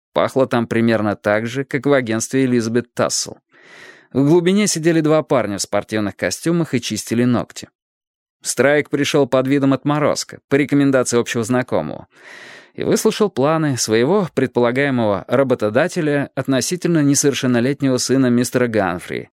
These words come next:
чьи передвижения уже были установлены с леденящей кровь точностью.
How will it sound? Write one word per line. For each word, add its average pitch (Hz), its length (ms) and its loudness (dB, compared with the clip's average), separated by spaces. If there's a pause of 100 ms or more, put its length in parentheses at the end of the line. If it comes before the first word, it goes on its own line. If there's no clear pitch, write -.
(120)
чьи 120 200 0
передвижения 107 760 0
уже 123 220 0
были 123 300 -2
установлены 123 920 0
с - 180 -8
леденящей 143 680 -2
кровь 113 320 -2
точностью. - 680 -6